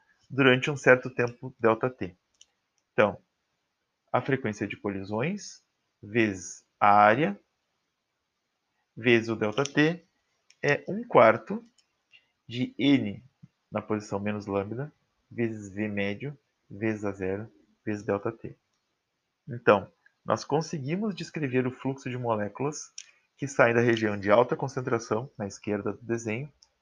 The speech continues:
para a região de baixa concentra-, concentração, à direita da ilustração. Então, na equação dezenove ponto cinquenta e cinco,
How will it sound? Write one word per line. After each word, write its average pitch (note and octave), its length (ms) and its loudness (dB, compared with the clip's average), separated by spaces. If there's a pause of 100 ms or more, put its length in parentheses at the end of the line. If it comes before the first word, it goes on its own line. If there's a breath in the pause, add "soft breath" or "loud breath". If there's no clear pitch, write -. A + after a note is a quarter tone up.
(340)
para A#2+ 220 10
a C#3+ 40 4
região C3+ 220 0
de C3 80 -4
baixa A#2 300 4
concentra-, B2+ 440 -12
concentração, B2 760 -4 (320)
à B2+ 140 0
direita B2 560 0 (280)
da A2 140 0
ilustração. A2 560 -4 (840)
Então, A2+ 160 2
na A2+ 60 0
equação A#2 340 0
dezenove G#2 400 -2
ponto G#2 260 -12
cinquenta G#2+ 280 -10
e A2+ 40 -10
cinco, D#3+ 400 -12